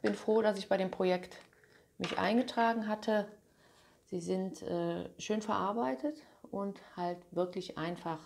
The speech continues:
in der Handhabung. Ihr braucht nichts zu laden und nix. Ähm, ist all-, alles mechanisch und die Filter sind fein eingesetzt und, äh, ja, schaut sie euch mal an, wenn ihr Interesse daran habt, eure Ohren zu schonen.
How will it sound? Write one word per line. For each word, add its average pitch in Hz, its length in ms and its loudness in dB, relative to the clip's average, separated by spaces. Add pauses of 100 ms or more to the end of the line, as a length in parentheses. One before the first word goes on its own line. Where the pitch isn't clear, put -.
(120)
in 165 80 -4
der 143 140 0
Handhabung. 143 560 -4
Ihr 139 80 -6
braucht 151 280 -4
nichts 151 220 -8
zu - 80 -6
laden 190 400 0
und 185 160 -2
nix. 185 480 -6
Ähm, 160 380 -4 (1040)
ist - 240 -16
all-, 170 240 0 (180)
alles 180 280 -2
mechanisch 180 800 -4 (540)
und 156 540 -4
die 156 80 -10
Filter 180 400 -2
sind 160 340 -6 (600)
fein 160 320 -6
eingesetzt 156 800 -4
und, 139 340 -10
äh, 135 360 -12 (880)
ja, 226 120 -4
schaut 165 240 -6
sie - 80 -4
euch 185 160 -6
mal 180 100 -6
an, 131 260 -8
wenn 127 140 -8
ihr 123 180 -8 (240)
Interesse 185 460 0
daran 160 320 0
habt, 160 240 -4
eure 185 260 6
Ohren 156 320 6
zu - 140 -2
schonen. 127 500 -4